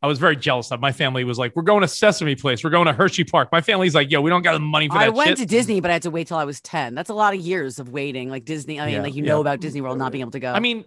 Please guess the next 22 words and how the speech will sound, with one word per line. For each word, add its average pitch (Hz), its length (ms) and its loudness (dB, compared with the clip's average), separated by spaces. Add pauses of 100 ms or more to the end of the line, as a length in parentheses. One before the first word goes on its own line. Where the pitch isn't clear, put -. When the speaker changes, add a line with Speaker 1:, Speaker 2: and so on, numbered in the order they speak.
(400)
Speaker 1:
I 214 200 0
know 214 160 6
I 196 80 8
live 185 160 4
in 165 80 2
Southern 165 220 2
California, 156 400 2
but 143 120 -2
my 139 100 -2
daughter's 135 360 -2
four 131 240 -4
and 110 100 -8
she's 120 80 -10
been 127 140 -4
to, 139 80 -4
like, 113 140 -4
Disney 120 220 -2
World 110 220 -8
five 107 200 -6
times. 113 160 -12
Speaker 2:
Right. 151 200 -2
Speaker 1:
I, 151 200 2